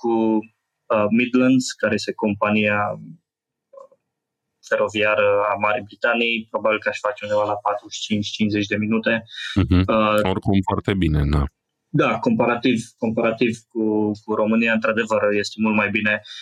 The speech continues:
Speaker 1: Uh, dar și aici sunt cam aceleași probleme, din ce am înțeles. Sunt multe trenuri care se anulează, um, uh, cel puțin în Marea Britanie este panică în momentul în care ninge,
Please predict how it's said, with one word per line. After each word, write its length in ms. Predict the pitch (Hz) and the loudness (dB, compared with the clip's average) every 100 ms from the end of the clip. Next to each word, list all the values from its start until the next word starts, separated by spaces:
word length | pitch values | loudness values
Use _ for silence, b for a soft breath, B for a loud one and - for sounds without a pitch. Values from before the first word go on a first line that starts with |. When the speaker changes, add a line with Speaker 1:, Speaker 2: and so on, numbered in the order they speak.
| B _ | B _
Speaker 1:
Uh, 180 | 117 107 | 0 2
dar 180 | 120 127 | 4 2
și 140 | - 147 | 0 0
aici 200 | 135 143 | 2 0
sunt 300 | 135 135 127 _ - | 2 2 2 _ -4
cam 200 | 131 135 | 0 2
aceleași 420 | 135 - 131 - | 0 0 -2 0
probleme, 420 | 123 123 110 107 | 0 2 2 0
din 120 | 107 | -2
ce 120 | 104 107 | -2 -2
am 100 | 107 | -2
înțeles. 420 | 104 110 110 - | -4 -2 -2 -2
Sunt 160 | 113 | 0
multe 200 | 113 110 | 0 0
trenuri 360 | 107 110 110 104 | -2 -2 -4 -4
care 160 | 107 110 | -4 -4
se 180 | - 110 | -4 -6
anulează, 800 | 110 120 139 127 127 127 127 127 B B B _ - | -2 0 0 2 2 4 2 0 B B B _ -2
um, 500 | 110 104 104 107 113 | 2 2 2 0 0
uh, 280 | 127 107 104 - | 0 0 -2 -4
cel 200 | 117 104 | -6 -6
puțin 320 | - - 113 | -8 -6 -2
în 100 | 113 | 0
Marea 240 | 117 113 107 | 2 0 -2
Britanie 760 | 104 - 113 110 110 110 110 - | -6 -2 0 2 2 0 -2 -2
este 540 | 113 107 - 117 - | -2 -2 -2 -4 -2
panică 720 | 123 120 110 110 107 107 107 | -2 0 0 0 0 0 -2
în 140 | - 110 | -4 -2
momentul 420 | 107 110 110 110 | 0 0 -2 -6
în 60 | 104 | -4
care 280 | 107 107 107 | -2 0 0
ninge, 400 | 113 113 110 | 0 2 0